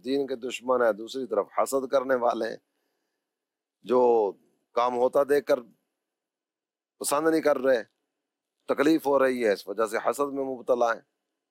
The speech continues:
بندہ ہے تنہا شہا،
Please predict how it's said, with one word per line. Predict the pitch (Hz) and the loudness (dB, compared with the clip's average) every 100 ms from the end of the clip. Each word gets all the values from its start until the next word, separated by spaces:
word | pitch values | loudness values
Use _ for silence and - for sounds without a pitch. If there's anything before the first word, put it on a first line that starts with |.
| _ _ _ _ _ _ _ _ _ _ _ - | _ _ _ _ _ _ _ _ _ _ _ -4
بندہ | 139 147 131 | -2 0 2
ہے | 120 | 0
تنہا | 107 110 104 104 101 | 0 -2 0 0 -2
شہا، | 90 92 98 92 | -2 -2 -2 -4